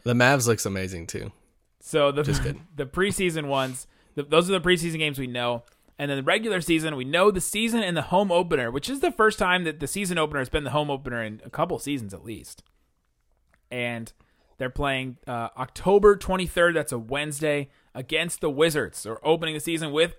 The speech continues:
Speaker 2: an automatic W. <laughs>
Speaker 1: Oh, <laughs> don't claim that, Nick.
Speaker 2: I mean, have you seen that
Speaker 1: Now
Speaker 2: roster lately?
Speaker 1: I don't know. Thomas Bryant will be I T.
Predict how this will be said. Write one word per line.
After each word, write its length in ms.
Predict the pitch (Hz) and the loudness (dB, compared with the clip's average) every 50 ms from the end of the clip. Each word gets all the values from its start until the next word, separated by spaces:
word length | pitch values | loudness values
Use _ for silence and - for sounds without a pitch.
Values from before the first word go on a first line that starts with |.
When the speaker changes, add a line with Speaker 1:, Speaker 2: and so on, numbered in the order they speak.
| - | -10
Speaker 2:
an 180 | 127 110 - - - _ - | -10 -10 -10 -10 -8 _ 6
automatic 640 | 165 196 202 202 196 190 185 175 175 170 170 156 139 | 8 10 10 10 8 6 6 6 6 6 4 4 2
W. 560 | 143 147 135 120 120 110 104 104 95 98 135 127 - - - - - - - _ _ _ _ _ _ _ _ _ - | 4 4 4 4 2 -2 -4 -4 -2 -2 -4 -4 -6 -10 -16 -20 -20 -20 -20 _ _ _ _ _ _ _ _ _ -2
<laughs> 20 | 160 165 135 - - - - - - - - - - - - - _ - - - - - - - - - | 0 2 2 0 -2 -8 -16 -18 -18 -18 -18 -18 -18 -20 -20 -20 _ -12 -12 -12 -12 -14 -16 -18 -2 4
Speaker 1:
Oh, 280 | 123 131 135 123 98 - - - | 8 10 10 10 8 6 0 -10
<laughs> 880 | - 123 117 107 - 113 - - - - - _ _ _ _ _ _ - | -6 -4 -2 -2 -2 -4 -8 -10 -14 -20 -20 _ _ _ _ _ _ 2
don't 240 | 120 131 156 - - | 2 2 2 2 4
claim 340 | - 160 156 147 135 123 110 | 4 6 8 8 6 6 4
that, 240 | 107 101 - - | 2 0 -2 -2
Nick. 400 | 104 107 104 104 101 - - - - - 143 117 - _ _ - _ _ _ _ _ _ 147 139 - - | -2 -2 -2 -2 -2 -6 -8 -10 -6 -4 -4 -4 -4 _ _ -20 _ _ _ _ _ _ -20 -12 0 4
Speaker 2:
I 140 | 143 170 | 4 4
mean, 200 | 190 202 196 190 | 4 4 2 2
have 180 | 165 165 175 180 | 2 2 0 0
you 60 | 196 | 0
seen 200 | 185 - 220 208 | -2 -2 0 2
that 140 | 208 - - | 4 4 6
Speaker 1:
Now 60 | 175 | 4
Speaker 2:
roster 320 | 151 160 170 - - 180 170 | 4 2 2 0 -4 -4 -2
lately? 440 | 165 170 170 170 170 175 170 - - _ _ _ _ _ _ _ _ _ _ _ _ _ _ - - _ _ _ _ _ _ _ _ _ _ _ _ _ _ - - - - | 0 0 0 0 -4 -6 -6 -10 -14 _ _ _ _ _ _ _ _ _ _ _ _ _ _ -20 -20 _ _ _ _ _ _ _ _ _ _ _ _ _ _ -20 -18 -8 -4
Speaker 1:
I 80 | 175 | -4
don't 100 | 226 262 | -2 2
know. 120 | 233 185 127 | 2 2 2
Thomas 360 | - - 156 196 226 240 190 | 4 4 4 4 4 0 -2
Bryant 440 | - 147 156 160 156 147 127 107 87 | -2 0 2 4 4 4 2 0 -2
will 80 | 101 101 | -4 -4
be 380 | 98 110 110 107 107 101 98 - _ _ - - - _ - - - - - - - - _ _ _ - - - - | -2 0 2 2 2 0 -2 -6 _ _ -20 -20 -20 _ -20 -20 -20 -20 -20 -20 -20 -20 _ _ _ -18 -16 0 6
I 200 | 127 143 165 156 | 8 8 8 10
T. 420 | - 196 220 233 226 196 139 110 | 8 8 10 10 10 10 8 6